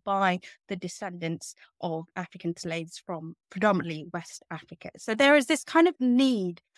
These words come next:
to tap into certain historical events and, you know, sort of,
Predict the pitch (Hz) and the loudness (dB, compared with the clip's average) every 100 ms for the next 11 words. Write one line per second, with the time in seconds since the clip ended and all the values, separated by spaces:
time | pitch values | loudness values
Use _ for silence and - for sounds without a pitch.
0 | _ - 226 - 226 - 214 202 190 - | _ -10 -10 -6 -8 -4 -6 -6 -12 -8
1 | 226 233 - 202 180 175 _ _ - 214 | -2 -2 -2 -4 -4 -8 _ _ -6 -4
2 | - 277 247 254 240 196 190 175 165 180 | 0 4 4 4 0 -2 0 -2 -4 -10
3 | 185 170 165 175 _ - 185 170 - 135 | -16 -14 -16 -18 _ -6 -4 -4 -6 -8
4 | 170 | -8